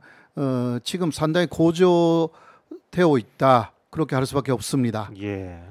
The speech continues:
Speaker 2: 그 아베 전 총리는 아무래도 나이도 좀 있고,
Speaker 1: 네,
Speaker 2: 그
Speaker 1: 네,
Speaker 2: 아베는
Speaker 1: 그렇죠.
Speaker 2: 어떻게 보면은 지는 해라고 하면 하야시는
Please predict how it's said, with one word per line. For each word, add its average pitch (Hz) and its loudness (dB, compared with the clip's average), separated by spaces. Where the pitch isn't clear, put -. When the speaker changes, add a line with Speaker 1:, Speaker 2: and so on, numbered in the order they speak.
Speaker 2:
그 170 -8
아베 165 -2
전 147 -6
총리는 139 -8
아무래도 123 -6
나이도 113 -2
좀 104 -10
있고, 101 -8
Speaker 1:
네, 127 0
Speaker 2:
그 110 -6
Speaker 1:
네, 104 -4
Speaker 2:
아베는 123 -2
Speaker 1:
그렇죠. 139 -8
Speaker 2:
어떻게 143 -4
보면은 127 -8
지는 143 -6
해라고 123 2
하면 113 -8
하야시는 139 -6